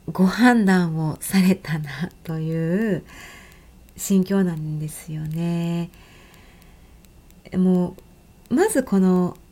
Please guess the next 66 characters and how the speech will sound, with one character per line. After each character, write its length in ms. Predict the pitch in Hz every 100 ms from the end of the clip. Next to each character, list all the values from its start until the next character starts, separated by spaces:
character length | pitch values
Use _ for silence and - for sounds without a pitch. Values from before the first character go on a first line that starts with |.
| -
開 240 | - 277 320
催 260 | 311 311
さ 100 | 302
れ 80 | 294
る 100 | 285
か 120 | 202
ど 180 | 165 214
う 60 | 214
か 120 | 180
っ 60 | - - -
て 80 | 170
い 100 | 170
う 60 |
と 120 | 175
こ 140 | 185 202
ろ 140 | 190
で、 380 | 190 185 190 185 - - - - - - -
一 240 | - 311
つ 180 | 302 190
大 160 | - 233
き 180 | 226 185
な 320 | 175 156 151 -
山 460 | 185 185 170 156
を 140 | 139 -
乗 120 | 175 175
り 80 |
越 260 | 170 170 170
え、 220 | 160 151 - - - - - -
ま 380 | - 185 170 156
あ、 60 | - - - - - - - -
い 80 | 175
ろ 120 | 175
ん 80 | 160
な 180 | 170 165
見 140 | 180
え 60 | 190
な 100 | 160
い 40 |
苦 160 | 160 190
労 120 | 190
の 80 | 165
中 260 | 196 240
で、 300 | 247 240 202 - - - - - - - -
や 100 | 285
っ 60 | 427 - -
と 100 | 381
こ 180 | 370 247
ぎ 140 | 233
つ 100 | 240
け 100 | -
た 100 | 185
こ 80 | 175
の 120 | 170
大 40 | 175
阪 200 | 185 175
公 320 | - 185 180
演 300 | 170 160 156 156
で、 420 | - 196 190 165 151 - - - - - - - - - - - -
で、 100 | 175
ま 280 | 165 247
た 180 | 370 427
こ 340 | 403 - 330 339
ん 80 |
な 160 | 320 320
状 220 | 311 285
況、 480 | 277 277 277 277 359